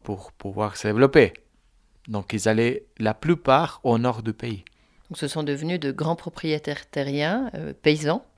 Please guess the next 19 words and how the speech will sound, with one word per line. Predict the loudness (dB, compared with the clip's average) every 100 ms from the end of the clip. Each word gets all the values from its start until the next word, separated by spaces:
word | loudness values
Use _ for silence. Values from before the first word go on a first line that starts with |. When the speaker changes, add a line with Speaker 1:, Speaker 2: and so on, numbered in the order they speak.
| -8
Speaker 1:
Oui, | 0 2
oui. | 4 2 -2 -8 _ -20 -20 -20 _ -8
Et | 2 4 4 2 0 -2
disons | 0 4 4
qu'ils | 4 2
ont | 0
reçu | 0 -2 0 2 4 4 0 -4 -8 -14 _ _
des | -12 -4 -2 0
grands | 2 2
terrains, | 2 -2 2 4 4 0 -4
mais | -2 -2 -2 -4 -6 -6 -8 -12 _ -20 -20 -20 -8
ils | 0 4
ont | 4
travaillé | 4 2 2 2
beaucoup | 2 2
pour | 2 2
avoir | 0 -2 -6
tout | -10
ça. | -4 -2 -2